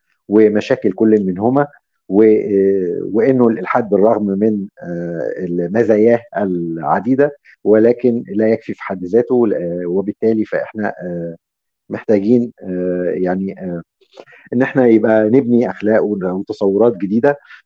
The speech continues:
وأعتقد إن دي يعني ممكن تبقى خلاصة معقولة ل-، آه، وإن كانت مختصرة جدًا، للندوة السرية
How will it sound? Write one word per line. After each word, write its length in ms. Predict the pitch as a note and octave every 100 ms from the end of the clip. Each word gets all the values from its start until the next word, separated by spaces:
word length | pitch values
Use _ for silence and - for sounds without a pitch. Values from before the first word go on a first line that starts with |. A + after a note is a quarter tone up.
| _ -
وأعتقد 1120 | G2+ A2 A2 G#2+ G2 G#2 G#2 F2 - - G#2
إن 360 | F#2+ F#2+ F#2 F2
دي 180 | G2+
يعني 200 | G2+ F#2+
ممكن 220 | F#2+ G2+ -
تبقى 200 | G#2 - -
خلاصة 440 | F2+ G#2+ - G2
معقولة 500 | F2+ D#2 - G2+ F#2
ل-، 340 | F2 E2+ F2 F2+
آه، 520 | F2 E2 E2+ F2 F2+
وإن 180 | F#2+ F#2+
كانت 200 | A#2 -
مختصرة 380 | G2 G#2+ - D#2+
جدًا، 280 | F2+ F#2 F2
للندوة 760 | E2 E2 E2+ F2 D#2+ - F#3+
السرية 480 | F#3+ - F3+ C#4+ -